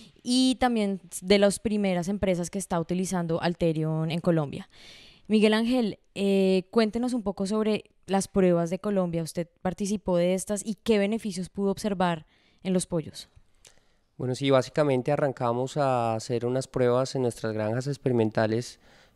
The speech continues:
Speaker 2: eh, con Alterion y con otros diseños nutricionales para hacer una transición hacia el reemplazo de antibióticos promotores de crecimiento. Eh, hemos visto un producto muy consistente, un producto que se ha comportado...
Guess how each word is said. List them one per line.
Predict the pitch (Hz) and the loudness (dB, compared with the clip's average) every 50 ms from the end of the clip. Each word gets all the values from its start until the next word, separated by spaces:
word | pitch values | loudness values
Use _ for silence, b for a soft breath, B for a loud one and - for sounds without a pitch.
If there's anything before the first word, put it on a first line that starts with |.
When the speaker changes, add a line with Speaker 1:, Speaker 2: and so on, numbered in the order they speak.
| b _ _ _ | b _ _ _
Speaker 2:
eh, | 123 120 113 113 110 107 | 0 2 4 2 2 4
con | - 135 123 | 6 6 6
Alterion | 117 113 110 - 127 120 123 131 143 143 | 6 4 4 4 4 4 4 4 2 0
y | 139 | 0
con | 127 - 120 113 113 | 0 0 0 2 2
otros | 110 107 - - 127 131 | 0 0 0 -2 -4 -4
diseños | 127 135 123 - - 113 113 117 120 123 123 127 131 127 127 123 120 - - - | -4 -6 -6 -2 -2 0 2 2 2 4 4 4 4 4 2 0 -2 -4 -8 -2
nutricionales | - 139 127 - 127 127 120 135 120 117 110 107 113 123 139 - - - _ _ _ _ _ _ | -2 -2 0 0 0 -2 0 2 2 4 4 2 0 -2 -4 -6 -10 -14 _ _ _ _ _ _
para | 131 123 117 | 4 6 6
hacer | 113 110 - 113 110 107 | 4 0 0 -2 0 0
una | 113 120 123 | 0 0 0
transición | - 127 127 123 117 120 110 - - 113 113 117 | 0 0 -2 -2 -2 -4 -8 -4 -2 -2 -2 -2
hacia | 131 131 139 | -2 -2 -2
el | 127 | -2
reemplazo | 113 113 113 110 104 - 110 110 110 - - 113 117 123 B B B B B B B B | 0 0 0 0 2 2 2 2 0 -2 -4 -8 -8 -8 B B B B B B B B
de | - - | 0 2
antibióticos | 120 117 - - 113 110 - - - - - - | 2 2 2 0 0 0 -2 -2 -6 -6 -4 0
promotores | 123 117 107 - 104 104 107 113 | 0 0 2 0 0 -2 0 -4
de | 120 | -4
crecimiento. | 120 120 117 104 113 110 139 147 131 - - - - - _ B B B B B B B B B B _ | -2 -4 -4 -2 0 2 2 2 0 -4 -10 -20 -20 -20 _ B B B B B B B B B B _
Eh, | - 117 113 113 113 110 110 117 - | 0 2 4 4 4 4 4 2 2
hemos | - 131 127 127 | 2 2 2 2
visto | 127 139 135 - 143 | 0 -2 -2 -2 -4
un | 127 | 0
producto | - 139 143 139 - - 143 | 2 4 4 4 4 2 2
muy | 139 143 143 | 2 2 2
consistente, | - 147 143 135 135 123 - 143 143 147 139 - 156 | 2 0 0 0 -2 -2 0 2 2 2 2 2 2
un | 147 131 120 | 2 2 0
producto | - 123 120 120 120 117 113 - 131 - | 0 0 2 2 2 0 0 -4 -4 -2
que | - 135 | -2 -4
se | - - 117 110 | 0 0 2 2
ha | 107 107 107 | 2 2 0
comportado... | - - 123 117 - 127 113 - - 113 110 110 113 113 120 120 123 127 - | 0 -2 -4 0 0 -2 -2 2 4 6 6 8 8 6 6 4 2 0 -4